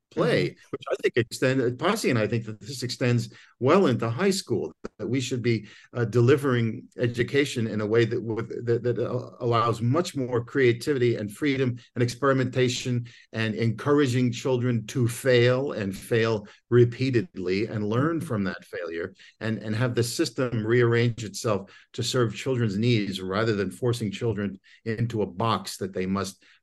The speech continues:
Speaker 1: perform in or
Speaker 2: Mm-hmm.
Speaker 1: be declared failures.
Speaker 2: Right. And failure is always a deficit, um, in some of our systems. Uh, I, I think, I think it's in this book, one of you, or you talk about a failure academy.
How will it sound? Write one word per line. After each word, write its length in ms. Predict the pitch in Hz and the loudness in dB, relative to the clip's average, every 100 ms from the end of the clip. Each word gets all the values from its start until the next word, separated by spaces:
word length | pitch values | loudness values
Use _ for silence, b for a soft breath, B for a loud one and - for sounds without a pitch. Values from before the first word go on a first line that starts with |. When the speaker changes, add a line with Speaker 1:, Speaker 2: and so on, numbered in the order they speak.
| _ | _
Speaker 1:
perform 640 | 117 101 - 123 123 113 | -6 -6 -4 -2 2 2
in 340 | 95 95 87 90 | 0 -4 -6 -8
or 340 | 104 143 90 | -6 -2 -2
Speaker 2:
Mm-hmm. 100 | 135 131 - _ _ _ | -4 -6 -14 _ _ _
Speaker 1:
be 80 | 117 | -10
declared 420 | 113 - 110 90 | -10 -2 0 -2
failures. 680 | - 104 98 92 90 - - _ - | -2 -4 -2 -4 -6 -10 -18 _ -8
Speaker 2:
Right. 260 | 165 165 - | -2 0 4
And 200 | 196 190 | 6 6
failure 360 | - 220 202 190 | 8 10 10 10
is 100 | 175 | 8
always 360 | 175 170 160 | 8 8 8
a 40 | 156 | 4
deficit, 680 | 180 196 - 135 - - - _ b b b - | 4 4 2 -2 -2 -4 -10 _ b b b -2
um, 420 | 143 143 - - | -2 0 -4 -4
in 140 | - 139 | 0 2
some 180 | 135 147 | 2 0
of 120 | - | 0
our 120 | 139 | -2
systems. 840 | 135 143 135 - 120 69 - - - _ _ - | -2 -2 -2 -2 -4 -8 -6 -6 -8 _ _ -6
Uh, 320 | 151 135 - - - - - _ _ _ | -4 -4 -8 -8 -10 -14 -20 _ _ _
I, 120 | 170 - | 4 6
I 60 | 160 | 2
think, 440 | 156 269 339 - - | 4 4 4 2 -6
I 40 | |
think 280 | 165 190 247 | -2 2 2
it's 160 | 392 - | 0 2
in 100 | 170 | 4
this 180 | 151 - | 4 4
book, 260 | 165 165 175 | 4 4 6
one 160 | 160 | 4
of 80 | 165 | 4
you, 240 | 151 147 - | 2 2 0
or 120 | 151 | -2
you 160 | 151 151 | -2 -4
talk 280 | 165 156 | -2 0
about 220 | 165 156 151 | 2 0 0
a 40 | |
failure 440 | - 160 165 185 | -2 2 4 4
academy. 680 | 208 220 226 226 233 240 247 | 2 4 4 4 4 2 -2